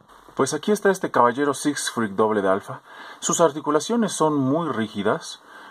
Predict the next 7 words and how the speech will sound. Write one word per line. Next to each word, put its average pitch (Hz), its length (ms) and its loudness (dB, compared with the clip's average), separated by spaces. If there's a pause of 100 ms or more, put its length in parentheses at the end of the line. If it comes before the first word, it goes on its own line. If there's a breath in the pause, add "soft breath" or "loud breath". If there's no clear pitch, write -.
Vaya, 135 200 4
no 156 100 4
lo 143 160 2
quiero 143 220 4
ni 107 120 0
mover 101 400 2 (800 loud breath)
porque, 92 760 -2